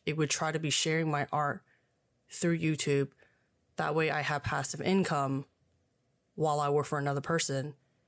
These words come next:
And since I know it's more stable, I'd be less stressed after quitting. Which, again, this goes back to, like, two episodes ago of us talking about the negatives of becoming full-time, is that period of no income.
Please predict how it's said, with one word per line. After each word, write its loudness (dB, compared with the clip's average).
And -2
since -2
I 2
know 2
it's 2
more 2
stable, 2
I'd -2
be -2
less -2
stressed 0
after -2
quitting. -4
Which, 0
again, 0
this 2
goes 4
back -2
to, 2
like, 0
two 2
episodes 0
ago 4
of 0
us 2
talking -2
about 0
the 2
negatives 0
of 0
becoming 0
full-time, 0
is 0
that -2
period 2
of 0
no 4
income. 0